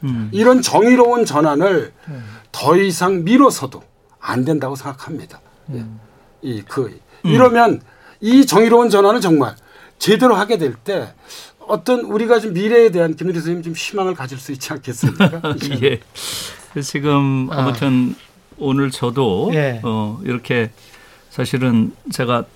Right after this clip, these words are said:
Speaker 1: 무슨 방송이나 이런 데 나와서 이런저런 이야기를 했지만
Speaker 3: 예.
Speaker 1: 오늘처럼 이렇게 본질적인 이야기를 <laughs> 해본 거는 김옥희 선생님이 나오셔가지고 가능했던
Speaker 3: 예.
Speaker 1: 것 같아요.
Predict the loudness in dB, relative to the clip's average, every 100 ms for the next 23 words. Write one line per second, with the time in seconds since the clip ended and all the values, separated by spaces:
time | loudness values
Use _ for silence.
0 | -8 -6 -2 -2 0 0 0 0 -2 -2
1 | -2 -2 -2 -4 -4 -4 -2 -2 -2 -2
2 | -2 -2 -4 -4 -4 -8 -8 -6 -4 -4
3 | -2 -2 -4 -10 -16 -20 -4 0 0 0
4 | -4 -2 -4 -6 -10 -2 0 0 -2 -2
5 | 0 0 0 -2 -2 -4 -6 -20 _ -20
6 | -6 -4 -2 -2 -2 -2 -8 _ -20 -20
7 | -8 -4 0 0 0 0 0 -2 -6 -14
8 | _ 0 2 2 0 -2 -4 -4 -6 -6
9 | -2 -2 -2 -4 -4 -2 -4 -8 -12